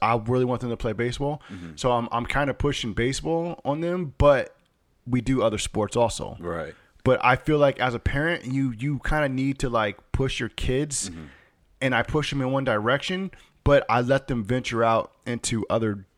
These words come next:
Speaker 1: things.
Speaker 2: Mm-hmm.
Speaker 1: But I feel like I, I need to,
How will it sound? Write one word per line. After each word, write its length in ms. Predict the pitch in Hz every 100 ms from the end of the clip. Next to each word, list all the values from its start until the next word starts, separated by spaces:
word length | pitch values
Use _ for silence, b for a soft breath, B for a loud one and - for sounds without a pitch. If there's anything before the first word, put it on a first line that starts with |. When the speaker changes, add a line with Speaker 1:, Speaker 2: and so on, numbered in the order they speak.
| _ -
Speaker 1:
things. 420 | 143 131 110 101 104
Speaker 2:
Mm-hmm. 220 | 92 85
Speaker 1:
But 200 | 127 120
I 80 | 117
feel 200 | - 151
like 360 | 139 127 - - -
I, 100 | 117 123
I 80 | 123
need 240 | 131 135 139
to, 280 | 131 107